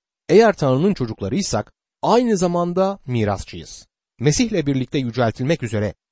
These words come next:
Mesih'le birlikte acı çekiyorsak Tanrı'nın mirasçılarıyız. Mesih'le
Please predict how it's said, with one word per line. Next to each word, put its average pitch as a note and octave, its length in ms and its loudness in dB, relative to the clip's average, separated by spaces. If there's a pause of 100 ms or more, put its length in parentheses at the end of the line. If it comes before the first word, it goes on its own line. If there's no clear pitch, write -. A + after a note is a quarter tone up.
(140)
Mesih'le C#3+ 540 0
birlikte C3+ 460 -2 (120)
acı A#2+ 180 -6
çekiyorsak G#2 680 -4 (280)
Tanrı'nın C#3+ 480 2 (120)
mirasçılarıyız. F#2 880 -4 (440)
Mesih'le D3+ 600 0